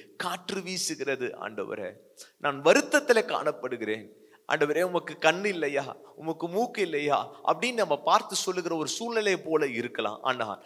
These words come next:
ஆண்டவர் தூரம் போகிறவர் போல காணப்படலாம். ஆனால் ஒருபோதும் கர்த்தர் நம்மை கைவிட மாட்டார். "நான் உன்னை விட்டு விலகுவதும் இல்லை, உன்னை கைவிடுவதும் இல்லை" என்ற வார்த்தையின்படி கர்த்தர் நம்மை ஏற்ற வேளையில அவருடைய கரத்தை நீட்டி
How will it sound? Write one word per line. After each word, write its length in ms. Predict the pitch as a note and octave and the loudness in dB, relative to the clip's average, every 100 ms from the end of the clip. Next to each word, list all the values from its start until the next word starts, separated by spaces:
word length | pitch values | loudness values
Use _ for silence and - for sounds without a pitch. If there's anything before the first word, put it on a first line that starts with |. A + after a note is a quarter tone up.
| - | -6
ஆண்டவர் 480 | - C#3+ C#3+ B2 - | 0 2 2 0 -2
தூரம் 560 | D3 G3 G#3+ A3 G#3+ G3+ | -6 -4 0 0 -2 0
போகிறவர் 380 | F3 D#3+ D3+ C3+ | 0 2 2 0
போல 280 | C#3+ C#3 A#2+ | -2 -2 -2
காணப்படலாம். 880 | C3 C3+ C3+ - G#2+ G#2+ A2 F#2+ - - - | 0 0 0 -2 -4 -2 -4 -4 -12 -20 -8
ஆனால் 300 | G#2+ G2+ F2+ | -4 -4 0
ஒருபோதும் 640 | B2 B2+ A#2+ B2 A#2+ B2 | 0 0 -2 -4 -6 -8
கர்த்தர் 640 | B2+ - A#2+ G2+ F#2+ - - | -8 -4 -2 -2 -4 -16 -14
நம்மை 280 | G#2 G2+ | -8 -8
கைவிட 460 | - C3 C#3 B2 A2 | -2 -2 0 -2 -2
மாட்டார். 400 | G2 F#2+ F#2+ F2+ _ - | -4 -10 -12 -14 _ 0
"நான் 320 | B2+ D3+ D#3 | 2 2 0
உன்னை 220 | D3 D3 | 0 0
விட்டு 240 | D3 D3+ | 0 -4
விலகுவதும் 640 | D3 F#3 G#3 G#3 G#3+ A3 A3 | -2 2 2 4 2 2 0
இல்லை, 360 | A3+ C4 B3 - - - | 4 4 2 -12 -20 -14
உன்னை 280 | C#3+ D3+ - F3+ | -6 -6 2 4
கைவிடுவதும் 640 | B3 B3 A#3+ A3+ G#3 G3+ | 4 2 2 2 0 0
இல்லை" 220 | G3 F3 | 0 -2
என்ற 380 | D#3+ D3+ C3+ A#2+ - - | -2 -4 -6 -6 -14 0
வார்த்தையின்படி 1000 | D#3 A3 - G3+ F3+ D3 C#3+ B2+ - - - | 8 8 8 0 0 2 2 2 -6 -8 4
கர்த்தர் 360 | E3+ - D#3+ | 4 6 2
நம்மை 340 | C#3+ C3 A#2 B2 | 2 0 0 6
ஏற்ற 640 | A3 B3+ C4+ - - A3+ | 8 10 8 4 2 2
வேளையில 580 | E3 F3 F3 D#3+ C#3 - - | 4 2 2 0 -2 -6 -4
அவருடைய 360 | - D3 C#3+ C#3+ | 0 4 4 4
கரத்தை 500 | D#3+ F#3 G3 G3 E3+ | 6 6 4 0 -2
நீட்டி 520 | E3 F3+ F3 D#3+ B2 | -2 -4 -6 -10 -10